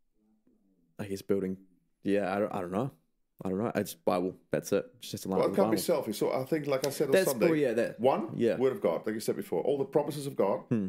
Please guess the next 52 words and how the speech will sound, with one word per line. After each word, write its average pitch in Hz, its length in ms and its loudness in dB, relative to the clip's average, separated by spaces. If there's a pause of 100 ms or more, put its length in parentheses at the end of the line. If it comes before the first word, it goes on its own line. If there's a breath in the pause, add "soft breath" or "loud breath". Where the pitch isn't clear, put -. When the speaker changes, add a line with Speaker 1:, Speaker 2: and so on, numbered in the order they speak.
(100)
Speaker 2:
and 123 120 0
those 247 160 0
are - 20 -6
very 170 180 0
key 123 320 -4
in, 113 220 -6
in, 156 120 -2
in, 165 260 -4
in 160 300 -4 (120)
even 185 240 0
in 139 240 -6 (180)
pr-, 127 60 0 (160)
prosperity 120 420 -2
Speaker 1:
Yes. 139 120 6
Speaker 2:
areas. - 260 -8 (300 loud breath)
But 202 260 2 (160)
that's - 180 0
what, - 160 -2 (200 soft breath)
the 220 80 -2
second 214 440 0
thing 117 180 0
is 131 100 -4
the 156 120 -2
prophetic 175 600 0
thing. 87 240 -4
So - 160 0
if 131 120 -2
God 160 200 2
speaks 214 320 -2
something, 120 180 0
because 151 220 0
not 233 140 0
only 202 180 0
the 139 120 2
Logos, 127 560 2
which 117 160 -2
is 110 100 -14
the 104 200 2 (200 loud breath)
written 120 360 0
Word 87 140 0
of 82 120 -4
God, 87 240 0
it's - 120 -4
Speaker 1:
Hmm. 127 60 4
Speaker 2:
also 107 160 0
the 135 120 2
Rhema, 135 480 0 (260 soft breath)
Speaker 1:
Yeah. 101 100 2
Speaker 2:
which - 140 -2
is 117 140 0
the 101 200 2 (340)
prophetic - 400 2